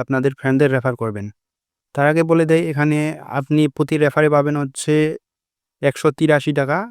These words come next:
বিউএসডিটি হচ্ছে ওয়ান পয়েন্ট ফাইভ জিরো ইউএসডিটি। তো যাই হোক, একশো তিরাশি টাকা অনেক টাকা। আগের ইভেন্টগুলোতে আমাদেরকে দিত হচ্ছে নব্বই টাকা, পঁচানব্বই টাকা বা একশো টাকার মতো। তো এই ইভেন্টে দিচ্ছে আপনাকে একশো তিরাশি টাকা। এখানে কিন্তু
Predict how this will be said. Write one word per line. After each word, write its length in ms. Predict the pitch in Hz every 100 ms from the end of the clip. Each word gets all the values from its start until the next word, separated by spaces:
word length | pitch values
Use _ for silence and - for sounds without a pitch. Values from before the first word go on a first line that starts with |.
| 160 135
বিউএসডিটি 480 | 143 143 135 139 147
হচ্ছে 200 | 135 - 143
ওয়ান 160 | 135 135 135
পয়েন্ট 200 | 147 156 151
ফাইভ 200 | - 139 143 131
জিরো 180 | 135 156 151
ইউএসডিটি। 520 | 139 131 120 131 151 214 - _ _ _ _ _ _
তো 60 | 151 143
যাই 120 | 151 180
হোক, 100 | - _ 156
একশো 180 | 139 156 143
তিরাশি 260 | 151 - 151
টাকা 140 | 147 165 165
অনেক 140 | 185 160
টাকা। 160 | 123 104 - 127
আগের 180 | 143 151
ইভেন্টগুলোতে 500 | 143 156 156 151 165 165 143
আমাদেরকে 300 | 143 147 147
দিত 140 | 139 151 143
হচ্ছে 360 | 135 - - 143 143 143 _ _ _ _ _ 147
নব্বই 240 | 151 147 143 139
টাকা, 140 | 139 139
পঁচানব্বই 440 | 143 139 127 131 139
টাকা 140 | 151 147
বা 80 | 135 135
একশো 180 | - 143 123
টাকার 180 | 107 107
মতো। 160 | 95 104 - _ _ _
তো 80 | 139 139 -
এই 80 | 151 151
ইভেন্টে 300 | 165 165 160
দিচ্ছে 240 | 151 139 156 139
আপনাকে 260 | 147 147 143
একশো 160 | 135 147 135
তিরাশি 280 | 151 135 143
টাকা। 140 | 139 147 139
এখানে 220 | 143 147 147
কিন্তু 200 | 147